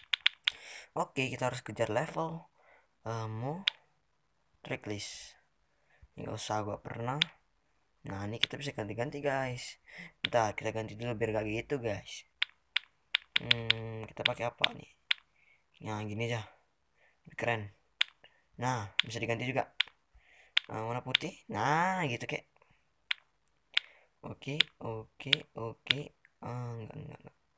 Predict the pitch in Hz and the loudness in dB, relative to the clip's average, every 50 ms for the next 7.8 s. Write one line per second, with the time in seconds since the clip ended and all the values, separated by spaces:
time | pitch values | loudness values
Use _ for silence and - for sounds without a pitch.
0 | _ _ _ _ - - - - _ _ - - 120 117 113 117 - - - - | _ _ _ _ -4 -4 -4 -10 _ _ -4 0 0 0 0 2 2 2 2 2
1 | - - 113 110 113 107 107 107 104 104 104 104 107 107 104 104 104 104 104 104 | 0 0 2 4 4 4 2 2 0 -2 -2 -2 -2 -2 -2 0 0 0 0 0
2 | 104 104 104 104 - - 107 - _ - - - _ _ _ _ _ _ _ _ | -2 -4 -4 -4 -6 -8 -12 -14 _ -8 -8 -8 _ _ _ _ _ _ _ _
3 | _ _ _ _ _ _ _ _ _ - - - _ - 107 104 110 123 165 175 | _ _ _ _ _ _ _ _ _ -6 -6 -6 _ -10 -8 -6 -4 -4 -2 -2
4 | 165 131 - - - _ _ _ _ _ _ _ - - - - 110 107 - - | -2 -2 -4 -6 -10 _ _ _ _ _ _ _ -20 -20 -14 -12 -12 -6 -4 -4
5 | - - - 113 135 147 - - - - - _ _ _ - 302 277 - - - | -4 -4 -6 -10 -10 -8 4 4 4 4 4 _ _ _ -14 -12 -12 -12 -4 -2
6 | - - - - _ _ _ _ _ _ _ _ _ _ _ _ _ _ _ _ | -2 -2 -2 -8 _ _ _ _ _ _ _ _ _ _ _ _ _ _ _ _
7 | _ _ _ _ _ _ _ _ _ - - - _ - - 113 | _ _ _ _ _ _ _ _ _ -4 -4 -4 _ -6 -4 -2